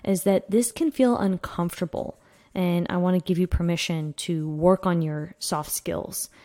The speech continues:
and focus on building relationships even before anything else, because that'll translate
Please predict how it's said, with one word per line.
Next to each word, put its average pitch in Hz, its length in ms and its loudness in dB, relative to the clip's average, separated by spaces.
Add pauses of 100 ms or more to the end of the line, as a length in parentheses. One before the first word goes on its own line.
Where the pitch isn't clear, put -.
(240)
and 165 220 -4
focus 196 420 2
on 160 280 0
building 170 320 2
relationships 165 760 -2
even 254 240 6
before 226 320 2
anything 180 480 2
else, - 480 -6 (380)
because 185 340 2
that'll 185 240 2
translate 180 580 0